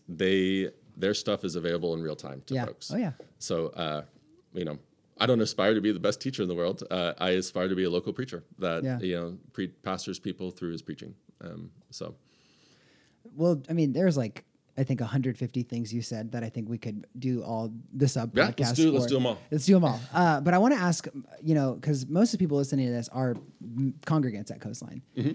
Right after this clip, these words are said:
Speaker 2: And as a church planter, pastor, you probably have dealt a lot with,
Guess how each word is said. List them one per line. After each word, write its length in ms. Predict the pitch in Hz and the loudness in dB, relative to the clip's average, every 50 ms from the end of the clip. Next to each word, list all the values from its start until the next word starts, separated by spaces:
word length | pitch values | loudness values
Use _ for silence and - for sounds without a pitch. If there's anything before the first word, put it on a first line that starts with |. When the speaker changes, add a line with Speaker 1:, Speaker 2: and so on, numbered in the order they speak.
| - - - | -4 -8 -4
Speaker 2:
And 160 | 135 143 139 | -2 0 2
as 140 | 139 160 143 | 2 2 0
a 40 | 151 | 0
church 420 | - - 156 143 - - - - - _ _ _ _ _ _ _ _ _ _ _ _ | 0 0 0 0 0 -4 -10 -14 -16 _ _ _ _ _ _ _ _ _ _ _ _
planter, 480 | - - 151 147 139 127 135 135 127 117 | -8 -4 0 0 0 0 0 -2 -2 -2
pastor, 680 | - - - 131 127 127 - - - 113 110 110 98 - | -4 -6 -6 -4 -4 -4 -6 -6 -6 -6 -6 -6 -8 -8
you 180 | - 135 139 143 | -4 -2 -2 0
probably 440 | 135 165 156 147 139 120 117 127 113 | 0 0 0 0 0 -2 -2 -4 -6
have 240 | 107 120 113 107 117 | -6 -8 -8 -8 -6
dealt 320 | 139 127 127 123 - _ _ _ _ _ | -6 -6 -6 -6 -8 _ _ _ _ _
a 60 | 131 131 | -6 -4
lot 400 | 127 123 131 131 131 127 - - | -4 -2 -2 -2 -2 -2 -4 -6
with, 380 | 117 120 117 117 - - _ | -8 -8 -8 -10 -12 -16 _